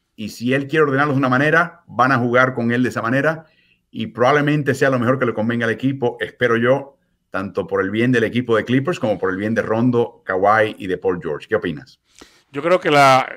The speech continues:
Speaker 2: lo que hemos visto en, en todo lo que va de temporada del equipo de los Los Ángeles Clippers es que tienen dos aleros muy talentosos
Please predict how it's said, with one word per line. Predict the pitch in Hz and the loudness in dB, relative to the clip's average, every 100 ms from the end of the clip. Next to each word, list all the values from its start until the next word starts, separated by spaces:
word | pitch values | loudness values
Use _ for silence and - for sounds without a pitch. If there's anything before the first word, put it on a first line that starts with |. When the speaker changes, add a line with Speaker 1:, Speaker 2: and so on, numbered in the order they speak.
| - _ - | -18 _ -6
Speaker 2:
lo | 123 | -4
que | 143 | -2
hemos | 156 | -2
visto | 151 - | -2 -2
en, | 151 139 - | -4 -4 -10
en | 117 113 | -12 -8
todo | 156 151 | 0 2
lo | 160 | 2
que | 156 | 2
va | 147 | 2
de | |
temporada | 143 135 135 135 123 107 104 _ _ _ | 2 -2 0 2 2 0 -6 _ _ _
del | 117 117 120 | -8 -2 -2
equipo | 113 131 127 135 | -4 -6 -4 0
de | |
los | 131 113 107 _ | 0 -2 -4 _
Los | - 113 117 - | -16 -16 -8 -2
Ángeles | 131 135 | 0 0
Clippers | - 135 117 110 | -2 -6 -6 -10
es | |
que | - 143 | -10 -6
tienen | 143 147 135 _ _ _ _ _ | -2 -4 -6 _ _ _ _ _
dos | - 143 156 | -4 -2 2
aleros | 165 160 165 127 | 4 6 6 2
muy | 139 165 | -2 0
talentosos | 165 156 139 151 117 120 - | 2 2 0 -4 -4 -10 -18